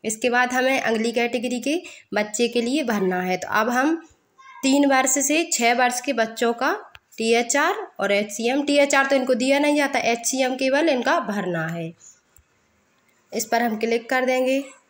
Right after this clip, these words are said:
यहाँ पर पूरे फॉर्म में सभी बच्चों के लिए केवल एक दिवस का एचसीएम भरा गया है और बाकी शेष है।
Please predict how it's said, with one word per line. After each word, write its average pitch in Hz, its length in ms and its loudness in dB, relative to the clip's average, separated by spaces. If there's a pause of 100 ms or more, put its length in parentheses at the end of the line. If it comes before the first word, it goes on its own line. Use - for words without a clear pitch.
(2500)
यहाँ 254 240 2
पर 277 220 2
पूरे 247 340 0
फॉर्म 277 300 4
में 285 180 6
सभी 233 320 0
बच्चों 240 380 2
के 269 100 2
लिए 269 240 4
केवल 226 440 0
एक 269 200 2
दिवस 226 340 0
का 240 120 -2
एचसीएम 233 580 0 (420)
भरा 196 340 2
गया 247 320 4
है 311 220 2 (760)
और 214 120 4
बाकी 226 320 4
शेष 190 420 0
है। 165 160 -2